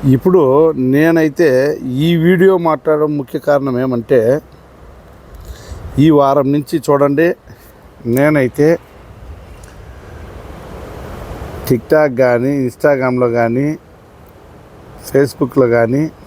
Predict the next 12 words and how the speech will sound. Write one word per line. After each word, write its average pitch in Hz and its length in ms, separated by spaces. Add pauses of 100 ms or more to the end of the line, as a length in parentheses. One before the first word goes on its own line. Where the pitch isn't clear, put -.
(480)
దేంట్లో 143 560
కూడా, 139 280
YouTube-లో 143 540
కూడా 147 180
వీడియో 131 340
కూడా 135 220
నేను 113 380 (400)
పెట్టలేదన్నమాట. 110 680 (1700)
ఎందుకు 151 360
పెట్టలేదు 165 460
ఏమంటే, 151 800 (1900)
మన 131 400